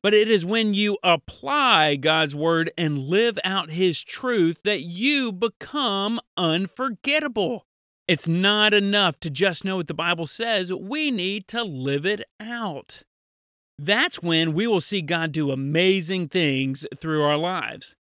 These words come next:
And I bet that's something you want. So let's dive in and see what's going on, and let's become chicken and waffles together, all right?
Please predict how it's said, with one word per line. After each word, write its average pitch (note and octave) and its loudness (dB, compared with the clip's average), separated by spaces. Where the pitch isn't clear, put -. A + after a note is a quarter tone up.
And F3+ -6
I F#3+ -2
bet G3+ -8
that's E3 -6
something E3+ -4
you F#3+ -6
want. F3+ -10
So G#3 2
let's G3+ 2
dive A#3 2
in D3+ 2
and D#3 0
see A3 -2
what's G3 0
going F#3+ 0
on, C#3+ 0
and D3 -2
let's G#3+ -6
become F#3 -6
chicken F#3+ -4
and E3 -4
waffles D3 -2
together, D3 0
all D3 -2
right? G#3 4